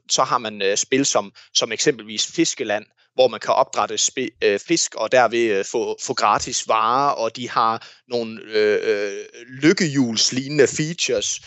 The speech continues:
øh, hvor du kan spinde et lykkehjul, og du kan vinde kreditter til det og købe for. Altså ting, der ligesom skal både gøre, at, at, at man i højere grad får folk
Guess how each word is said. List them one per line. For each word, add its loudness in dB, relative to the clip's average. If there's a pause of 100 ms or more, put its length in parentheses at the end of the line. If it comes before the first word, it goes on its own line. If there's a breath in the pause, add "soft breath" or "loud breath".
(260 loud breath)
øh, 2
hvor 4
du -2
kan -2
spinde 0
et -6
lykkehjul, 0
og 4
du -8
kan 2
vinde 2 (280 loud breath)
kreditter 2
til 0
det 0
og 2
købe -4 (240)
for. 6 (200 loud breath)
Altså 0
ting, 0
der 2
ligesom -2
skal 0
både 4 (600 soft breath)
gøre, 6
at, -4
at, 2
at 0
man -6
i -6
højere 2
grad 2
får -6
folk 0